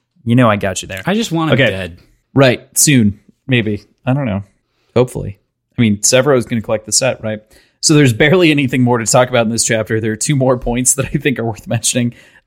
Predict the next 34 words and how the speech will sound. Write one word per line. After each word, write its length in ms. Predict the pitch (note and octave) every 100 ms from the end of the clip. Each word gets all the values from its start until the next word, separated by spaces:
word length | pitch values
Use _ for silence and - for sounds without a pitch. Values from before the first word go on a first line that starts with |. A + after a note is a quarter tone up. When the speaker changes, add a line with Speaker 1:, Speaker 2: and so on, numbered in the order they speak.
| -
Speaker 1:
Um, 280 | A#2 G2+ G2 _ _
Darrow 340 | D#3+ C#3 C#3 C3+
deciding 480 | B2+ C3+ A#2+ A#2+
to 300 | A2 A#2+ A2
send 340 | G#2+ - A#2+ G#2+
Pliny 320 | B2 A#2 A#2
on 80 | A2
the 60 |
wild 340 | G#2+ G#2+ G#2 G2+
goose 260 | C3 B2+
chase 320 | - C3+ B2+ -
from 340 | - G#2 G2+
Scyther's 760 | - B2 A2+ A2 G#2+ A2 A2 - _ _ _
the 120 | A#2
oranges 440 | G#2 A#2 A2+ A2 -
plan 420 | - C3+ C3 B2+
is 120 | G#2
a 40 |
great 440 | G#2 G2 A2 A#2+ -
plan, 500 | - A2+ G#2 G#2+ A#2 -
especially 420 | B2 A2+ - A2
considering 600 | A2+ G#2 A#2 G#2 G#2 G2
the, 280 | G#2+ G2+ G2 _ _ _ _ _
uh, 160 | A#2 G#2
thing 420 | - - A2 G#2+
that, 320 | G#2 G2+ G2 _ _ _ _ _ _ _ _ _
oh, 240 | C3 A#2 - -
or 160 | A2+
that 320 | - G#2+ - _ -
<laughs> 280 | B2+ - - _ - _ _ _ _ _ _
Mustang 500 | C3 B2 C3 G#2+ G#2
flew 300 | G#2 - A#2+
in 100 | A#2+
on 240 | G#2 G2